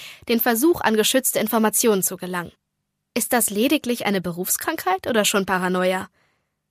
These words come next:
Warum würde sich jemand die Mühe machen, eine Drohne wie eine Biene aussehen zu lassen? Und zwar so detailgetreu,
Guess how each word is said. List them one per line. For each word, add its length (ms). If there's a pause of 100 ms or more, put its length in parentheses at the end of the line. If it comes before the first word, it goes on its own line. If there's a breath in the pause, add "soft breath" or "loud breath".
(200)
Warum 340
würde 180
sich 200
jemand 280
die 120
Mühe 260
machen, 280
eine 240
Drohne 380
wie 120
eine 180
Biene 400
aussehen 340
zu 120
lassen? 360 (420 loud breath)
Und 140
zwar 180
so 160
detailgetreu, 840